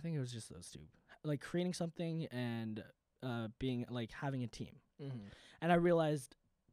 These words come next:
Speaker 1: th-, it was all really thanks to Peter McKinnon that actually, like, jumped started my goal to be a creator,
Speaker 2: Mm-hmm.
Speaker 1: like, a video creator, photographer, whatever it may be.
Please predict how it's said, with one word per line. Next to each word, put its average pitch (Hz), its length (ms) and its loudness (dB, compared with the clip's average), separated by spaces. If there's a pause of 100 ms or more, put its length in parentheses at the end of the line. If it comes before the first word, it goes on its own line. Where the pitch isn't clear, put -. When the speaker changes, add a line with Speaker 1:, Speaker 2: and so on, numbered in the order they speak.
(360)
Speaker 1:
th-, 226 200 6
it 226 40 12
was 226 160 10
all 220 160 10
really 190 220 8
thanks 165 280 2
to - 60 -4
Peter 156 220 4
McKinnon 131 360 0
that 117 180 0
actually, 123 340 -2
like, 113 160 -2
jumped 135 400 -2
started 117 480 -2 (100)
my 107 320 -4 (560)
goal 113 440 0
to 107 360 -2
be 113 200 0
a 104 120 -4
creator, 131 540 -2 (120)
Speaker 2:
Mm-hmm. 151 240 -4
Speaker 1:
like, 139 120 -2
a 143 40 0
video 156 280 4
creator, 139 320 2
photographer, 120 680 -4
whatever 117 340 -2
it 110 60 -2
may 110 200 0
be. 110 220 -4